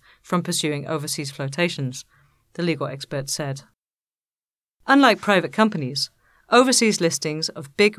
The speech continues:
red chip companies or foreign incorporated entities of large state-owned enterprises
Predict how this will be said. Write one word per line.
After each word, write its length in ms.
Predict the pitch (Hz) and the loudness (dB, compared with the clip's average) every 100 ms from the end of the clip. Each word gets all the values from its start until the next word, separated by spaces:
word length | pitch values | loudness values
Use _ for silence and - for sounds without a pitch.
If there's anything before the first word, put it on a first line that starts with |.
| 160 | -2
red 160 | 175 | -2
chip 280 | 175 196 - | -2 -6 -6
companies 520 | - 156 147 156 160 - | -6 -6 -6 -8 -8 -8
or 100 | 156 | -10
foreign 320 | 139 180 185 | 0 2 4
incorporated 840 | 185 170 175 170 165 156 156 147 - - | 0 -2 -4 -2 -2 -2 -4 -10 -12 -8
entities 540 | 170 - - 147 143 | -6 -6 -6 -6 -6
of 140 | 143 156 | -6 -2
large 260 | 160 160 | -2 -2
state-owned 500 | - 170 160 147 139 | -2 -2 -2 -4 -4
enterprises 680 | 160 165 - 143 135 139 139 | -4 -6 -4 -4 -2 -4 -6